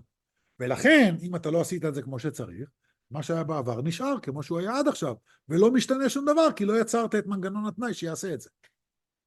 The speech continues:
כך אומר רי. זאת אומרת, רי בעצם מחדש בסאבטקסט שלו, הוא מחדש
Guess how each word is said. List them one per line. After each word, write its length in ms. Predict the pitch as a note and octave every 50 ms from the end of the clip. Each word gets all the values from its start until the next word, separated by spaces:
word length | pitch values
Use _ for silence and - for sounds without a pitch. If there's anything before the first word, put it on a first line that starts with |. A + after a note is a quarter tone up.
| _ _
כך 160 | _ F#3+ F3+ E3
אומר 240 | F#3+ E3 D#3+ C#3+
רי. 120 | B2 A2+ G2
זאת 880 | - _ _ _ _ _ _ _ _ _ _ _ _ _ _ _ _ -
אומרת, 160 | C3+ C3 -
רי 140 | A3 C#4+ D4+
בעצם 340 | B3+ B3+ C4 B3+ C4 B3+ A#3+
מחדש 420 | G#3+ - F3+ E3+ A#3+ C#4 A3 -
בסאבטקסט 600 | D3+ D#3+ - - A3+ A3+ A3+ - D#3+ C3 - -
שלו, 360 | - C3+ B2+ C3+ D#3 G3 G3 _ _ _ _ _ _ _ _
הוא 100 | - D3
מחדש 760 | D#3+ D3+ - E3 D3+ D#3 C#4 D4+ C#4+ - - - - - _